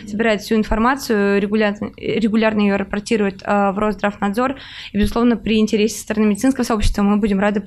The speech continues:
представить эту информацию. Но вот что касается, например, э, применения такого биоаналога, как ритуксимаб, ну, в настоящее время и со стороны фармаконадзора не было выявлено каких-то существенных проблем. И я думаю, то, что со стороны медицинского сообщества, кто уже применял этот биоаналог,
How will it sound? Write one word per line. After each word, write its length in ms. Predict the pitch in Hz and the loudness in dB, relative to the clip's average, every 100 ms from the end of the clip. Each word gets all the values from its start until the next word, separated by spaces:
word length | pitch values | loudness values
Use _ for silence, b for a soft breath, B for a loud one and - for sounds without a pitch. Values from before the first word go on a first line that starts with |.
| - | -8
представить 480 | - 190 - 233 254 | -10 -6 -2 0 0
эту 120 | 220 | 0
информацию. 580 | 214 208 208 208 208 190 B B B B | 0 2 2 2 -2 -6 B B B B
Но 220 | 226 220 202 | 2 2 2
вот 100 | 208 | 0
что 160 | 220 | -2
касается, 380 | 214 214 214 214 | -2 -2 -2 -2
например, 340 | 208 214 214 - | 0 0 0 0
э, 140 | 208 | -2
применения 720 | 202 214 220 220 208 196 190 B - | 0 2 4 4 4 2 0 B -8
такого 260 | 214 226 | 0 2
биоаналога, 380 | 208 208 214 208 | 2 2 2 0
как 160 | 220 214 | -2 -4
ритуксимаб, 560 | 208 196 233 247 285 - B B 233 | -4 -2 2 2 4 2 B B -2
ну, 100 | 214 | 0
в 40 | |
настоящее 420 | 208 220 262 247 | 0 0 0 0
время 280 | 220 220 214 | 2 2 2
и 120 | 220 | -2
со 100 | 233 | -6
стороны 300 | - 214 214 | -2 0 0
фармаконадзора 640 | 220 247 247 240 214 214 208 | 2 0 2 0 0 2 2
не 160 | 208 | 2
было 180 | 196 202 | 2 2
выявлено 380 | 208 202 196 190 | 2 2 0 -2
каких-то 380 | - 220 214 - | -4 -6 -6 -6
существенных 440 | 226 214 208 214 | -4 -2 -2 -4
проблем. 360 | 208 202 208 202 B B | -4 -2 -2 -4 B B
И 40 | 226 | 0
я 60 | |
думаю, 220 | 214 226 | 2 2
то, 100 | 214 | 2
что 80 | 214 | -4
со 80 | - | -6
стороны 260 | - 214 220 | -2 2 2
медицинского 440 | 208 233 247 220 | 2 0 -2 -2
сообщества, 400 | 214 196 - 196 | -2 2 2 0
кто 160 | - 214 | 0 0
уже 160 | 208 | 0
применял 420 | 208 208 208 220 240 | -2 0 2 2 0
этот 160 | 208 | -2
биоаналог, 500 | 185 196 202 196 196 | -2 0 0 0 -2